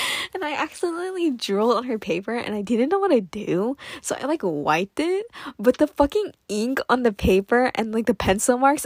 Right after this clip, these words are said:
all s-, like, smudged in that area. And I was like,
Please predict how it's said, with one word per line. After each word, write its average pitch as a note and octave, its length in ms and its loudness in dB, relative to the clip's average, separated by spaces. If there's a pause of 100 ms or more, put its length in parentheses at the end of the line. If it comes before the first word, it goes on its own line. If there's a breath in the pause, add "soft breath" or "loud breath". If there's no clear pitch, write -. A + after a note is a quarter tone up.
all A3+ 200 4
s-, - 160 0
like, G#3+ 180 0
smudged G#3 720 2
in A#3+ 140 2
that C4 240 0
area. D4+ 540 -2
And A#3+ 100 -8
I B3 100 -6
was B3 140 -6
like, A3+ 320 -6